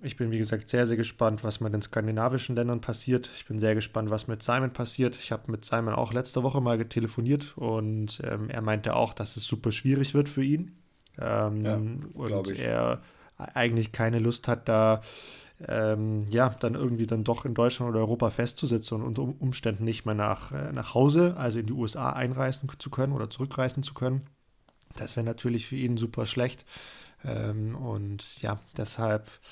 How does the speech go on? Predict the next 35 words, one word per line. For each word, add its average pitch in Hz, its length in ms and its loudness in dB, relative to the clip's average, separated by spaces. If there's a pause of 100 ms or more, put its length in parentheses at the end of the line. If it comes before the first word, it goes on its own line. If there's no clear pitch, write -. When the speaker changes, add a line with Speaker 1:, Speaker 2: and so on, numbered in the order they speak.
(640)
Speaker 1:
nochmal 131 340 6
so 135 80 8
ein 131 100 8
bisschen 135 300 4
abwarten 123 420 6
und 117 80 2
Tee 135 160 4
trinken. 139 400 2 (160)
Aber, 156 500 4 (120)
und 107 120 -4
ich 107 120 -4
glaub, 117 240 -4
das 113 120 -4
ist - 60 -10
ja 120 60 -4
so 107 100 -2
ein 110 100 0
bisschen 110 260 -2
der 110 80 0
Punkt, 147 420 -2
trotzdem 123 400 -2
schon 127 400 2
so 120 80 0
ein 120 100 2
bisschen 127 300 -2
drauf 127 320 2
fokussieren 139 640 2
und 131 100 2
sich 123 180 -4
da 127 120 0
entsprechend 123 500 -4
vorzubereiten, 101 760 -4
oder? 160 300 -2 (540)
Speaker 2:
Und - 540 4 (560)
das - 400 -4